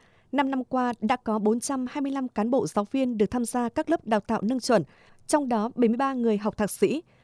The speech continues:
ba trăm năm mươi hai người học đại học, cử ba trăm sáu mươi mốt cán bộ quản lý tham dự học lớp trung cấp lý luận chính trị, lớp bồi dưỡng cán bộ quản lý giáo dục. Đến nay, một trăm phần trăm giáo viên có trình độ đạt chuẩn,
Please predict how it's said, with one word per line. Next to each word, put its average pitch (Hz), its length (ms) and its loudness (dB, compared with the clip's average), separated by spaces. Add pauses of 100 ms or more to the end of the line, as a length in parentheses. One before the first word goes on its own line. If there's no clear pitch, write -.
(120)
ba 277 160 4
trăm 269 340 -4
năm 269 120 -2
mươi 262 100 -4
hai 254 160 -4
người 214 200 2
học 190 200 -6
đại 196 140 4
học, 196 220 0 (420)
cử 247 120 6
ba 262 180 -2
trăm 262 240 -4
sáu 226 160 0
mươi 233 80 2
mốt 330 220 -2
cán 220 160 0
bộ 247 120 4
quản 214 260 2
lý 185 140 2
tham 277 200 -6
dự 226 240 4
học 202 200 -2
lớp 285 180 -2
trung 240 180 0
cấp - 180 -2
lý 214 100 6
luận 254 200 0
chính 196 160 -2
trị, 240 240 2 (380)
lớp 311 200 2
bồi 226 180 4
dưỡng 220 240 0
cán 220 240 0
bộ 254 120 2
quản 202 240 2
lý 170 100 2
giáo 196 160 0
dục. 220 240 6 (580)
Đến 233 200 6
nay, 269 200 -2
một 220 200 0
trăm 285 160 -2
phần 226 140 -2
trăm 269 200 -2
giáo 220 160 0
viên 254 260 -2
có 226 140 0
trình 233 200 -2
độ 226 200 2
đạt 214 180 0
chuẩn, 214 220 4